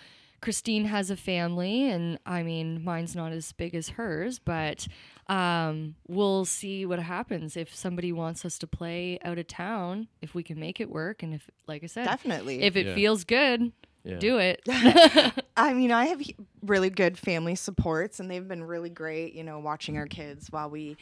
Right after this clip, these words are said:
Speaker 2: practice or when we have gigs and such. So,
Speaker 3: Yeah.
Speaker 2: you know, definitely the, the world is our oyster, and, you
Speaker 1: Mm-hmm.
Speaker 2: know.
Speaker 3: Yeah. It's, it's a different experience too, playing out of town. Like, it's, you know, people are really there to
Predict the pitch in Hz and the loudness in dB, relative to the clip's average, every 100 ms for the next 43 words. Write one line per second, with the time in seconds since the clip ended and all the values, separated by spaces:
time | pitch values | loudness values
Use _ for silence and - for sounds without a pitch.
0 | - - 185 147 - 151 147 - 147 139 | -20 -6 0 0 0 -4 -4 -6 -8 -8
1 | 147 147 156 143 147 139 143 147 151 151 | -10 -10 -8 -8 -6 -8 -8 -12 -14 -10
2 | 143 135 - - 147 143 165 - - - | -10 -10 -10 -10 -8 -8 -8 -16 -20 -16
3 | 170 156 170 190 - - 240 285 247 202 | -8 -6 -6 -10 -4 -2 -2 -2 -4 -2
4 | 165 165 160 156 160 185 247 226 226 214 | -2 -4 -6 -6 -2 0 0 0 0 0
5 | 190 240 - - 165 160 160 156 185 180 | -2 -4 -6 -8 -8 -8 -10 -12 -10 -12
6 | 175 160 - - 90 90 _ - 123 - | -10 -8 -4 -4 -4 -10 _ -10 -6 -6
7 | - 147 147 139 151 175 147 - - 110 | -4 -2 -2 0 0 2 -4 -4 -6 -6
8 | 110 104 - - 104 98 - 101 90 90 | -6 -8 -10 -10 -8 -10 -12 -12 -12 -14
9 | - _ - 92 90 90 87 92 - - | -20 _ -16 -14 -14 -16 -18 -18 -16 -16
10 | - - - _ _ _ _ - 92 87 | -16 -20 -20 _ _ _ _ -16 -14 -14
11 | 92 - _ - 131 - 110 104 101 101 | -16 -20 _ -8 -8 -6 -8 -6 -8 -8
12 | 92 92 90 92 - 87 85 | -10 -10 -10 -12 -12 -12 -14